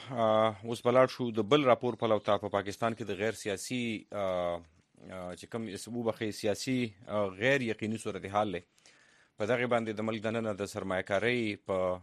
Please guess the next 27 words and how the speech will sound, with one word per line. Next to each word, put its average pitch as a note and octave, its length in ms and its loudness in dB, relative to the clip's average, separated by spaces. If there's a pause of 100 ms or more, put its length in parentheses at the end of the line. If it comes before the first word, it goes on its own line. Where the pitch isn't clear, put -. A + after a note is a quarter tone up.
(120)
مد G#2 420 -2
کې A2 60 -2
هم، G#2 420 -4 (180)
آه، F#2+ 120 -6
منفي F#2+ 360 -4
اثرات G2+ 440 -2
هغه، F#2 260 -2 (680)
آه، F2 260 -2
مخې G#2 260 -6
ته F#2+ 100 -6
راتلل، G2 440 -2 (180)
هغه F#2 420 -2
ښکاره F2+ 320 -4
شوي C3 320 -4
دي. A#2 220 -4
د G2 140 -4
سټاک، G#2+ 440 -2 (180)
آه، F#2 220 -6
یا F2+ 160 -6
د E2+ 80 -8
ونډو A2 360 -4
بازار F2+ 360 -2
هغه F2 180 -6
هم G#2+ 180 -8
ښکته A2 280 -6
غورځېدلی G2+ 480 -4
دی. F#2 140 -8